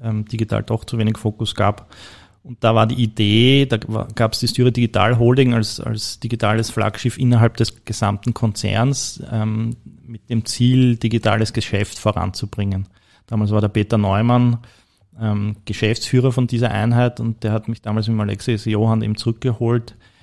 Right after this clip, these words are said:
ähm, mit dem Ziel, mich als, ähm, wie soll ich sagen, Apostel in, in alle Redaktionen zu schicken, zu,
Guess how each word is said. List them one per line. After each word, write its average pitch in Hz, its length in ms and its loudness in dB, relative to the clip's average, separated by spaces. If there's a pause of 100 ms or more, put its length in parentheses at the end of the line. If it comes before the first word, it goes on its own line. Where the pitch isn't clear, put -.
(420)
ähm, 110 200 0
mit 113 180 0
dem 120 140 4
Ziel, 131 300 4
mich 120 440 4
als, 110 600 0
ähm, 98 560 -2
wie 104 60 -4
soll 107 160 -2
ich 101 80 -2
sagen, 107 300 -2
Apostel 107 640 -2
in, 107 320 0
in 117 180 -2
alle 104 600 -2
Redaktionen 104 540 0
zu 120 120 -2
schicken, 120 340 -4
zu, 110 200 -4